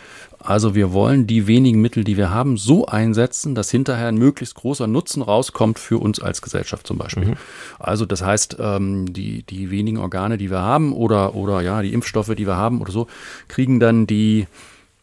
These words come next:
Speaker 1: hoffnungsvollen jüngeren Menschen, die noch ein längeres Leben vor sich haben und von denen wir denken, die haben doch da in der Schule bisher so gute Noten gekriegt, ja, die werden da bestimmt mal was werden. Und die Älteren, von denen man nichts mehr erwarten kann,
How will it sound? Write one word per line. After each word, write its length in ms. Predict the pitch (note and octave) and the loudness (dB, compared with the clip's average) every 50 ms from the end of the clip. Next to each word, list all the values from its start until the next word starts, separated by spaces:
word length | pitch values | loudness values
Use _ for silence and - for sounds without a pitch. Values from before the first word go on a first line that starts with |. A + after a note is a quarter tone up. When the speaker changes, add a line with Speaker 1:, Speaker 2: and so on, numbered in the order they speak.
| _ _ _ _ _ _ - - | _ _ _ _ _ _ -8 -8
Speaker 1:
hoffnungsvollen 680 | G2 - - G#2+ G2+ - - - G2 G2 G2+ G#2 G#2 | -6 -2 -2 -2 -2 -2 -2 -2 0 0 2 0 2
jüngeren 400 | G2+ A#2+ D#3+ F3 D3+ C#3 C#3 C3+ | 4 4 6 6 6 6 4 4
Menschen, 400 | C3 B2 B2+ B2+ - - B2 A2 | 4 4 4 2 0 -2 -2 0
die 80 | A2 | 0
noch 120 | G#2+ G#2+ G#2+ | 2 2 2
ein 60 | G#2 | 2
längeres 280 | G2+ G#2+ G#2+ G#2 G2+ - | 4 4 2 2 2 2
Leben 160 | G#2 G2+ G2 | 0 0 2
vor 160 | - C3+ C#3 | 4 4 4
sich 160 | C3+ B2 A#2+ | 4 2 0
haben 260 | A#2+ A#2+ A#2+ A#2 G#2+ | 0 2 2 2 2
und 80 | G2+ G2 | 0 0
von 140 | - G#2 G2 | -2 -2 -2
denen 160 | G#2+ G#2+ G2 | 0 0 0
wir 60 | G2 | 2
denken, 260 | - G#2 G#2 G2+ G2+ | 2 2 2 2 2
die 100 | F#2+ G2 | 2 2
haben 120 | G2 G#2 G2+ | 4 4 2
doch 100 | G2+ - | 2 2
da 120 | - F#2+ | 0 2
in 60 | F2+ | 2
der 80 | F#2 F#2 | 2 2
Schule 240 | - - - G#2+ F#2+ | 0 0 0 2 2
bisher 240 | G2 - - G2 F2+ | 2 2 2 0 0
so 80 | G2 | 2
gute 220 | F2+ G#2 - - F#2+ | 0 0 0 2 2
Noten 200 | F#2+ F#2+ F#2 F2+ | 2 2 2 0
gekriegt, 360 | F#2+ - - F#2+ - - - | 0 0 -2 -4 -4 -2 -2
ja, 120 | F2 E2 - - - - - - - - - | -4 -4 -4 -10 -16 -14 -14 -16 -16 -10 -2
die 140 | - F#2+ F2+ | -2 0 2
werden 180 | G2 F#2 F#2 F#2 | 2 2 2 0
da 120 | F#2 F2 | 0 -2
bestimmt 340 | E2+ F#2 - - G2 F#2+ F#2+ | -4 -4 -2 -2 -2 -2 -2
mal 140 | F#2 F2 E2+ | -4 -2 -2
was 180 | E2+ - - | -2 -4 -4
werden. 340 | E2+ F2 F2 G#2 C3+ F3+ G#3 _ _ _ - - - - - - - | -6 -2 -2 0 0 0 -2 _ _ _ -20 -20 -20 -20 -20 -10 -2
Und 240 | A2 G#2+ G2+ F#2 - | 0 2 2 2 0
die 120 | G2+ - | -2 2
Älteren, 380 | G#2 G#2+ G#2+ - A#2 A2+ A#2 G#2+ | 2 2 2 2 2 0 0 2
von 160 | - G#2+ G#2 | 2 2 4
denen 120 | G#2+ G2+ | 4 6
man 80 | G2 G2+ | 6 4
nichts 160 | G#2 - - | 2 2 2
mehr 100 | - F#2 | 2 2
erwarten 300 | F2+ F2+ F2+ F2+ - - | 4 4 2 2 0 -2
kann, 240 | - - F2+ F2+ | -2 -2 -2 -2